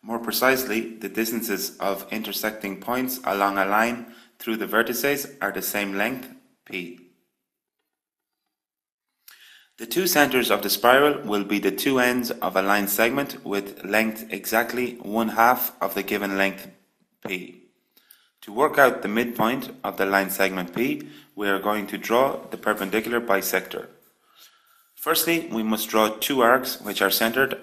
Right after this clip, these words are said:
on both ends of our line segment P, as can be seen here in the video.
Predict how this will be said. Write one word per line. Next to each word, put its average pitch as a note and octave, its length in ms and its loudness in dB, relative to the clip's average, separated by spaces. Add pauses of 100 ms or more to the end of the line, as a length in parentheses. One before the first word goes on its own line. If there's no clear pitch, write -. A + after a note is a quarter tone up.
on F#2+ 220 -2
both G#2+ 280 0
ends A#2+ 320 0
of G2 180 0
our G2 120 6
line G2 180 2
segment F#2 460 -2
P, B2 340 -2 (320)
as F#2 160 -12
can F#2 180 -6
be F#2 100 -4
seen F#2 280 -6
here F2+ 400 -2
in F2+ 80 -10
the F#2 80 -10
video. G2+ 440 -4